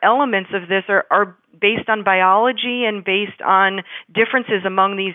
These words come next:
age groups. An, an older person in their sixties or seventies might not be able to tolerate high-dose chemotherapy the same way that a child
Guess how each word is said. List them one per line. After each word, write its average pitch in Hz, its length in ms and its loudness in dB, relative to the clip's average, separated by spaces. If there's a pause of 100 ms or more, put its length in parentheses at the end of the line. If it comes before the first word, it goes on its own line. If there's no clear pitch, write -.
age 202 420 -4
groups. - 380 -4
An, 165 240 -2 (100)
an 165 120 -4 (100)
older 202 460 2
person 185 720 -6 (300)
in 185 160 -6
their 175 260 -2
sixties 196 360 -6
or 175 80 -6 (100)
seventies 190 500 0
might 180 400 -2
not 180 320 0
be 170 220 -12
able 180 500 -4 (140)
to 175 180 -6 (220)
tolerate 175 500 0
high-dose 170 460 -2 (100)
chemotherapy 175 1000 -4 (240)
the 165 80 -4 (140)
same 170 380 -2
way 165 260 2
that 156 120 -2
a 151 80 -4
child 151 560 0